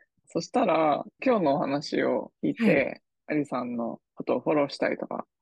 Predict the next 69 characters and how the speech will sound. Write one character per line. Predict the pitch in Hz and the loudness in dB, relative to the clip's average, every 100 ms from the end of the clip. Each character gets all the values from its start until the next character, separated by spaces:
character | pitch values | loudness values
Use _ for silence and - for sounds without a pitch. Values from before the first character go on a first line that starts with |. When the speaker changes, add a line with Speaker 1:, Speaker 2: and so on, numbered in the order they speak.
| - | -6
Speaker 1:
講 | 135 | -4
座 | 135 | 0
の | 131 135 - - | 0 0 -4 -4
募 | 139 | -6
集 | - 127 151 | -2 -2 0
が | - | -2
あ | |
っ | - | -2
た | - | -4
ら、 | - - | -4 -6
知 | - - | -2 0
り | - | 0
た | - | -2
い | - | -4
っ | - | -4
て | - | -2
い | |
う | 139 | -2
こ | - | -4
と | - | -4
が | - | -2
あ | |
っ | - | -4
た | - - | -2 -2
ら、 | - - | -2 -4
ど | - | -2
こ | - | 0
に | 233 | 0
行 | |
け | 196 | 0
ば | - - | 0 -4
い | |
い | |
か | - 135 | -2 -4
教 | 131 | -4
え | |
て | 131 | -4
く | - | -4
だ | - | -4
さ | - | -8
い。 | - _ _ _ - | -12 _ _ _ -2
Speaker 2:
は | 214 | 0
い。 | 208 - | 0 -2
え | 170 | -8
っ | |
と、 | - 185 175 170 - _ _ | -2 2 4 2 -2 _ _
イ | 220 247 | -2 0
ン | 247 | 0
ス | 240 - _ | -2 -14 _
タ | 226 214 - - _ - | -2 0 -2 -8 _ -8
を | 202 196 - - | -6 -6 -10 -10
や | 180 | -8
っ | 170 _ - | -8 _ -6
て | 175 | -2
い | 170 | 0
る | 175 | 0
の | 165 151 | 0 0
で、 | 180 165 | 0 0
ま | 170 | -4
あ、 | |
そ | 180 | -8
こ | - 208 | -10 0
を | |
見 | 208 | 0
て | 202 | 2
い | 185 | -4
た | 196 | -2
だ | 202 | -6
く | 202 | -8